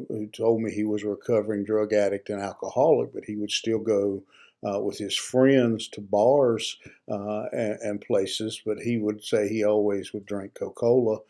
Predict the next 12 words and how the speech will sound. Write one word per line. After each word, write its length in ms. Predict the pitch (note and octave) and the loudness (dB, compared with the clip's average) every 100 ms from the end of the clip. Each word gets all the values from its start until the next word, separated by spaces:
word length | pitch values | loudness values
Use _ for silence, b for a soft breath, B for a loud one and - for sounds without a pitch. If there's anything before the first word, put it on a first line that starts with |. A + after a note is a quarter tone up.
| b b b | b b b
uh, 260 | G#2 F#2+ G2 | -8 -4 -2
or 220 | A2 G2+ | 0 0
water. 420 | G2 A#2+ C#3+ A2 | 4 8 8 6
He 140 | G2+ A2+ | 2 -2
just, 360 | G#2 G2+ - | -2 -2 -4
you 140 | - A#2 | -6 -4
know, 120 | G2+ | -4
hanging 340 | G2+ A2 G#2+ | -4 -2 -2
out 180 | G#2 G#2+ | -2 -4
with 140 | G2+ - | -6 -8
his 120 | - | -12
friends. 600 | - D3 F3 A#2 A2+ - | -2 2 2 0 -4 -14